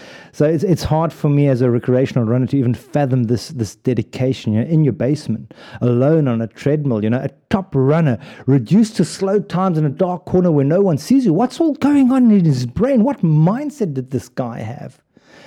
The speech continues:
And the best part was, listen to this, when asked about his goal before the Comrades, they asked him,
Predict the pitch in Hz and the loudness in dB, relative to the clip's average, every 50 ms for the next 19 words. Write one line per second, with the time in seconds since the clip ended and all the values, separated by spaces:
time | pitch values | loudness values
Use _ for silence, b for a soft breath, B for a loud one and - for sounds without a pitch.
0 | B B B B B B B B - 139 147 151 156 151 151 - - _ _ _ | B B B B B B B B -2 -2 0 0 -2 -2 -4 -8 -14 _ _ _
1 | _ _ _ _ _ _ _ _ _ _ _ _ _ _ _ - - 117 98 - | _ _ _ _ _ _ _ _ _ _ _ _ _ _ _ -10 -6 -6 -4 -2
2 | - 202 214 196 - - - - - 127 117 104 101 - 117 131 143 120 113 - | 0 2 2 0 0 -4 -8 -6 -2 -2 -2 -2 -2 -2 0 0 0 0 -2 -6
3 | - - - - _ _ - 110 135 196 214 156 175 165 131 127 113 95 135 139 | -12 -20 -20 -20 _ _ -6 -2 0 0 2 0 -2 -2 -2 -4 -4 -2 -2 -2
4 | 123 104 - - 143 147 156 170 190 185 156 - - 156 147 151 151 156 147 139 | -2 -2 -2 0 2 2 2 2 0 -2 -2 -2 -4 -2 -2 0 0 0 2 2
5 | 139 135 117 104 - 156 175 175 127 101 - - _ _ _ _ _ _ - 113 | 2 0 0 0 0 0 0 0 -2 -4 -6 -14 _ _ _ _ _ _ -8 -8
6 | - _ _ - 214 240 233 202 175 175 - - 180 175 160 147 135 - - - | -8 _ _ -2 0 0 2 2 0 -2 -2 -2 0 0 0 -2 -4 -6 -12 -16
7 | - - - _ b b b b b b b b b b b b b b b b | -18 -20 -20 _ b b b b b b b b b b b b b b b b
8 | b _ _ - - 113 127 170 208 208 - - - - - - | b _ _ -6 -4 -2 -2 -2 -2 -4 -6 -8 -8 -10 -10 -10